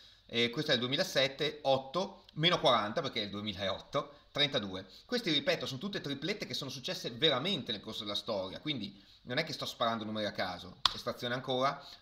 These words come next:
trenta, diciannove, esattamente zero. Ah, duemiladodici, duemilatredici aveva fatto un rendimento esattamente zero. Ok, io questa cosa qui la ripeto e mi faccio per tutti cento anni, diciamo. Eccola qui.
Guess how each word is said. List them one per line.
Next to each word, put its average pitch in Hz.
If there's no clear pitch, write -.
trenta, 175
diciannove, 156
esattamente 233
zero. -
Ah, 127
duemiladodici, 180
duemilatredici 180
aveva 139
fatto 151
un 143
rendimento 120
esattamente 95
zero. -
Ok, -
io 190
questa 151
cosa 151
qui 175
la 123
ripeto 123
e 139
mi 147
faccio -
per 165
tutti 165
cento 160
anni, 104
diciamo. 98
Eccola 113
qui. 90